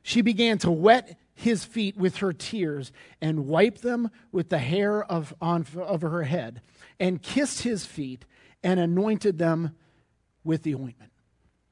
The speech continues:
There's some stunning things going on here, and I don't want you to miss them. We're gonna talk about who she is and then what sh-, what she did. First, let's talk about who she is.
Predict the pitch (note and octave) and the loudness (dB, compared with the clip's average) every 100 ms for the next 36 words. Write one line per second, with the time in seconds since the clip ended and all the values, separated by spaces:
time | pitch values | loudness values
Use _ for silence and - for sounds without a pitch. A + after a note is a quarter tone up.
0 | _ _ _ _ _ _ _ _ _ _ | _ _ _ _ _ _ _ _ _ _
1 | _ _ _ _ _ _ _ - _ _ | _ _ _ _ _ _ _ -20 _ _
2 | _ - F3+ F3 F#3 - - F#3+ G3+ F#3 | _ -4 -2 -2 -6 -6 0 0 0 -2
3 | G3 F3+ D#3+ C#3 E3 D#3+ D#3+ D3+ C#3+ C#3 | -2 -4 -4 -2 -2 -2 -2 -2 -4 -6
4 | C#3+ E3 D#3+ D#3 E3 D#3 D3+ C#3 - B2 | -6 -6 -6 -6 -4 -2 -4 -6 -10 -8
5 | D#3 E3 E3+ F3 D3+ C#3+ C3 G#3+ F3 - | -6 -4 -4 -6 -6 -8 -4 -4 -4 -2
6 | F#3+ F3+ D#3 - - - - D#3+ D#3+ E3 | 0 2 0 -6 -18 -20 -8 -4 0 0
7 | D#3+ D#3 - - - _ _ D3+ D3 D3 | 0 -2 -4 -10 -14 _ _ -8 -8 -6
8 | C3 C#3 A#2+ _ _ _ _ _ _ _ | -8 -8 -10 _ _ _ _ _ _ _
9 | _ F#3+ F#3 F#3+ D3 E3+ D#3+ D#3 C#3+ D3+ | _ -2 0 -2 -4 -2 -2 -2 -2 -4
10 | E3 E3+ D#3 C#3+ - | -4 -6 -6 -6 -12